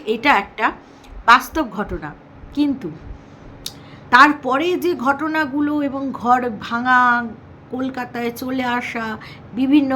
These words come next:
ব্লগারদের এবং ভিউজ চচ্চর করে আসা, গ্রামের জীবন থেকে ফ্ল্যাটের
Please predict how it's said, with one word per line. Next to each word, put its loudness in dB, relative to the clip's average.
ব্লগারদের 2
এবং -2
ভিউজ -2
চচ্চর 2
করে 0
আসা, -6
গ্রামের 2
জীবন -4
থেকে -6
ফ্ল্যাটের -2